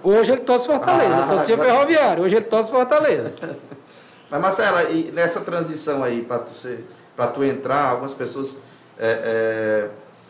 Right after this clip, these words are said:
Speaker 2: pergunta-, me perguntaram, a-, alguns alunos, né? "Poxa, mas e o Marcelo, né? Como foi que o Marcelo surgiu no Fortaleza, né?"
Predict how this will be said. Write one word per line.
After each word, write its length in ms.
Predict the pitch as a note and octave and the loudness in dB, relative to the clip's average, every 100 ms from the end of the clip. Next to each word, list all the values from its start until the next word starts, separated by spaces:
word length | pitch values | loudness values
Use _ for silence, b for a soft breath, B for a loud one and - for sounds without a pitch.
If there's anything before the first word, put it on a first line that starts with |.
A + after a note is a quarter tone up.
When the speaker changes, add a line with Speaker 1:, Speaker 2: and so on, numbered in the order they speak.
| - - | -20 -12
Speaker 2:
pergunta-, 400 | B2 C3+ C#3 C#3+ | -6 -2 -2 -4
me 100 | C3 | -6
perguntaram, 680 | C#3+ C#3 C#3+ C#3 B2+ A#2+ A2 G#2+ | -2 -2 -2 -2 0 -2 -4 -4
a-, 60 | |
alguns 380 | A2+ B2 C3+ C3+ | -4 -6 -8 -2
alunos, 400 | C3 A#2+ A2+ G#2 | -2 -2 -8 -12
né? 160 | A#2+ C3 | -16 -8
"Poxa, 240 | D#3 C3+ C3+ | -4 -4 -4
mas 200 | C#3 C#3+ | -4 -4
e 60 | |
o 40 | E3 | -4
Marcelo, 580 | E3 - - C3 A2 | -4 -4 -2 -2 -2
né? 120 | A2+ C3 | -4 -8
Como 120 | D3 | -10
foi 160 | C#3+ E3+ | -6 -6
que 60 | E3 | -2
o 40 | |
Marcelo 400 | D3+ C#3+ D3+ D3 | -4 -2 -2 -4
surgiu 500 | - C#3+ A#2+ C#3 C#3+ - B B B - | -4 -6 -4 -6 -8 -14 B B B -16
no 60 | C3 | -10
Fortaleza, 760 | C#3+ C3+ C#3+ C3+ A2+ G2+ G2+ | -4 -4 -2 -2 -2 -4 -4
né?" 120 | G#2 | -6